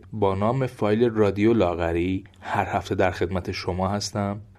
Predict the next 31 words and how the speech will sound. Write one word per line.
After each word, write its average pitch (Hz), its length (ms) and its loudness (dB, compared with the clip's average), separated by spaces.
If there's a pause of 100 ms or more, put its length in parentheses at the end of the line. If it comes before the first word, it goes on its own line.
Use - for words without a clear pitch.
و 110 40 4
اطلاعات 101 680 -2
فوق‌العاده‌ای 104 880 2
رو 104 80 4
در 92 140 4
اختیار 85 340 -2
شما 85 260 -6
میگذارم. 80 500 -6 (220)
رادیو 110 340 4
لاغری 98 680 2 (200)
رایگان 101 960 2 (200)
و 92 120 0
شما 101 360 0
می‌تونید 110 480 -2
تمام 101 440 0
فایل‌های 98 480 2
این 95 260 2
رادیو 87 380 4
رو 95 260 2
به 104 100 2
دوستان 95 500 -2
خودتون 98 480 0
هدیه 95 460 2
بدید. 76 440 -6 (120)
رادیو 95 340 6
لاغری 90 720 2 (120)
راجع 101 400 2
به 101 120 0
سلامتی، 90 1000 -2 (280)
لاغر 90 480 2
شدن، 92 580 -2